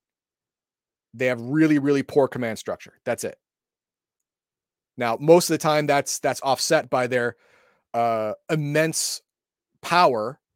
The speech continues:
and influence, but still, there's a chink in their armor, and, and that's it. Conquest of the world. Dark Day was no freak of nature,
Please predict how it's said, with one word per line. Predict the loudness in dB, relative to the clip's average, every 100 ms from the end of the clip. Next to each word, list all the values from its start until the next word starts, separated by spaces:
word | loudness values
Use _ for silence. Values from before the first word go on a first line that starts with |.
| _ _ _ _ _ _ _ -12
and | -8
influence, | -4 -4 -4 -6 -8 -14 -20 _ _ _ _ _
but | -2 0 -2 _ _ _ -12
still, | -4 -2 -2 _ _ _ -10
there's | -8
a | -6
chink | -4 -2
in | -2
their | -2 -2
armor, | -4 -8 _ -14
and, | -12 -10
and | -8
that's | -6 -6
it. | -10 -14 _ _ _ _ _ _ _ _ _
Conquest | -4 -2 2 0 0
of | -4
the | -4
world. | -4 -8 _ _ _ _ _ _ _ 2
Dark | 2 4
Day | 2
was | 2 2
no | 2
freak | 2 -2 -6
of | -6
nature, | -8 -10 -18